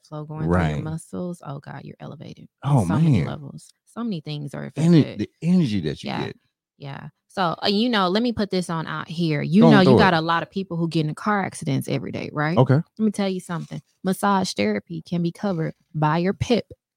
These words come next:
Speaker 1: personal injury protection.
Speaker 2: P I P. Y'all know y'all pay for it.
Speaker 1: P I P.
Speaker 2: P I P.
Speaker 1: You pay for it. And also your med pay and your car insurance.
Speaker 2: Mm.
Speaker 1: Take advantage of it. Medical massage. Get a prescription from your doctor.
Speaker 2: Right.
Speaker 1: Simple as pie.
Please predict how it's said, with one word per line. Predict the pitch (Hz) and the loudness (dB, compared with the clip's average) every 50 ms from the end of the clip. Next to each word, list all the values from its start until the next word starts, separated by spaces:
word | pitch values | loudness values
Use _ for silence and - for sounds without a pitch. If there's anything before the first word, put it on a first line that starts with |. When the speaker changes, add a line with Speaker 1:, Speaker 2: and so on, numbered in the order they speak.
| _ _ | _ _
Speaker 1:
personal | - - 165 160 - 190 175 | -2 0 0 2 2 0 0
injury | 175 180 165 170 170 | 2 2 2 0 0
protection. | - - 190 - - 208 220 - - - 240 240 240 - - - - | -2 -4 -6 -6 -6 -6 -6 -6 -4 -4 -2 -2 -2 -4 -8 -14 2
Speaker 2:
P | - - 262 - | 6 8 10 10
I | 143 139 | 10 8
P. | 135 - 185 170 147 | 8 10 10 10 10
Y'all | 113 117 120 | 10 10 10
know | 127 143 | 10 10
y'all | 147 143 120 | 10 8 8
pay | 117 151 139 | 8 6 6
for | 127 - 95 95 95 | 6 6 4 4 4
it. | 90 | 4
Speaker 1:
P | |
I | - 208 - | 2 0 -2
P. | - 262 302 262 247 254 | -2 -2 -2 -2 -2 0
Speaker 2:
P | - 101 107 | 2 4 6
I | 110 - | 6 6
P. | - - | 6 6
Speaker 1:
You | - | 4
pay | 262 269 269 | 4 4 2
for | - 233 214 196 196 196 196 190 | 0 -2 -2 0 2 2 2 0
it. | - - _ _ _ _ _ _ _ _ _ _ _ - | -2 -6 _ _ _ _ _ _ _ _ _ _ _ -4
And | 175 190 185 175 | -2 0 0 2
also | 185 180 180 - 196 | 2 0 0 -2 -2
your | 190 185 180 185 | -2 -2 -2 -2
med | 190 202 226 247 240 240 | -2 -2 -2 -2 -4 -6
pay | - 196 180 170 | -4 -4 -2 -2
and | - 175 175 | -2 -2 -2
your | 180 190 | -2 -2
car | 196 - - 247 285 262 | -2 -2 -4 -4 -4 -4
insurance. | 202 170 160 - - 76 73 - - | -4 -4 -4 -6 -6 -6 -2 4 6
Speaker 2:
Mm. | 120 127 127 120 98 82 69 57 - - _ _ _ _ _ _ _ _ _ _ _ _ _ _ _ _ _ _ _ _ _ _ _ _ _ _ _ _ _ _ _ _ - - - _ | 6 8 8 8 8 6 4 2 -4 -10 _ _ _ _ _ _ _ _ _ _ _ _ _ _ _ _ _ _ _ _ _ _ _ _ _ _ _ _ _ _ _ _ -20 -20 -20 _
Speaker 1:
Take | - - 175 175 - | -2 0 0 0 2
advantage | 196 208 240 247 285 311 311 - - | 2 4 4 4 4 2 0 0 -2
of | 151 - - | -2 -2 -4
it. | - - - _ _ _ _ _ - | -6 -10 -14 _ _ _ _ _ -12
Medical | 160 156 151 147 143 151 - 196 | -6 -4 -2 0 0 2 2 4
massage. | 202 226 220 - 285 285 285 226 - - - - - - - - _ _ - - - - | 4 4 4 4 4 6 6 6 4 2 0 -8 -12 -16 -16 -20 _ _ -20 -18 -6 0
Get | 143 151 151 | 4 4 4
a | 160 | 4
prescription | - 180 175 - - 208 196 - - 233 220 | 4 2 2 4 4 4 4 4 4 2 2
from | - 254 247 247 | 4 4 4 6
your | 262 | 6
doctor. | 233 277 285 285 262 - - - | 6 6 6 6 4 4 4 6
Speaker 2:
Right. | 95 90 82 78 - | 6 8 8 6 6
Speaker 1:
Simple | 170 160 170 - - - | 4 2 2 0 -2 -2
as | 220 240 - | -2 -2 -4
pie. | - - - 294 294 226 165 | -4 -2 0 2 4 4 2